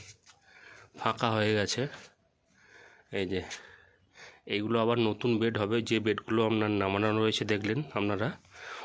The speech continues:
ওই বেডগুলো এখানে টাঙানো হবে। আর এইগুলো হচ্ছে সব পুরনো বেড, এগুলো সব পুরনো বেড। মাল ধরেছে কিছু কিছু, এখনও অল্প অল্প ধরছে, মানে সেই রকম ধরছে না আর।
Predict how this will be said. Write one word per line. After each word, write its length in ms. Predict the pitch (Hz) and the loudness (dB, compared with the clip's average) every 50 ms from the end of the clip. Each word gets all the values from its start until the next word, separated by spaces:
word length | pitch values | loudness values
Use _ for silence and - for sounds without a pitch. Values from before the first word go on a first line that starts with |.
| - - | -10 -6
ওই 80 | 104 101 98 | -4 -2 0
বেডগুলো 300 | 104 98 98 104 104 98 104 | -2 -2 -2 -2 -2 0 0
এখানে 240 | 101 - 107 104 120 - - | 0 0 0 0 0 0 0
টাঙানো 300 | 107 95 95 98 104 98 92 | -2 0 0 0 0 0 0
হবে। 220 | 98 87 87 82 - - - - - - _ _ - - - - - - - - - - - - 92 | 0 0 -2 -2 -6 -8 -14 -20 -20 -20 _ _ -20 -20 -20 -18 -16 -16 -16 -16 -16 -12 -8 -6 -4
আর 80 | 92 101 98 | -2 -2 -2
এইগুলো 200 | 101 101 107 104 107 | -2 -2 0 0 0
হচ্ছে 200 | 107 - - 117 - | -2 -2 -2 -2 -2
সব 100 | - - - - | -2 -4 -4 -4
পুরনো 340 | - 120 113 107 107 104 98 85 82 | -2 0 2 4 4 2 2 0 -2
বেড, 160 | 82 78 - - - - - _ _ - - - - - - - - - - - - - - - - - - | -4 -6 -6 -8 -10 -12 -20 _ _ -20 -20 -20 -20 -18 -16 -14 -14 -14 -16 -18 -20 -20 -20 -20 -16 -10 -8
এগুলো 200 | 107 107 107 107 104 | -6 -6 -6 -6 -4
সব 100 | 127 123 - - | -6 -6 -6 -6
পুরনো 280 | 120 110 110 110 110 107 104 | -4 -4 -2 0 0 0 0
বেড। 160 | 110 127 143 - - - - - 101 | -2 -4 -6 -8 -14 -16 -12 -8 -6
মাল 140 | 98 98 101 101 95 | -4 -2 -2 -2 -2
ধরেছে 260 | 98 107 131 127 - 110 110 | -2 -2 -2 -4 -4 -4 -4
কিছু 160 | 113 107 - 110 | -4 -2 -4 -4
কিছু, 160 | 107 104 - 123 117 113 | -4 -4 -2 -2 -2 -2
এখনও 180 | - 131 123 113 | -2 0 0 0
অল্প 140 | 110 107 107 - 113 | 0 0 2 2 0
অল্প 120 | 107 107 - 117 98 98 | 2 0 -2 -4 -2 -2
ধরছে, 300 | 101 107 - - - 120 - - _ _ _ - - - - - - - - - - | -2 -2 -2 -4 -6 -6 -6 -8 _ _ _ -20 -20 -18 -18 -18 -18 -18 -20 -16 -10
মানে 140 | - 107 107 107 - | -6 -4 -2 -2 0
সেই 140 | - 110 107 110 | 0 0 2 0
রকম 180 | 110 110 - 123 120 98 | 0 0 0 0 0 0
ধরছে 260 | 107 117 - - - 113 110 | 0 -2 -2 -2 0 0 2
না 60 | 101 107 | 0 0
আর। 60 | - | -2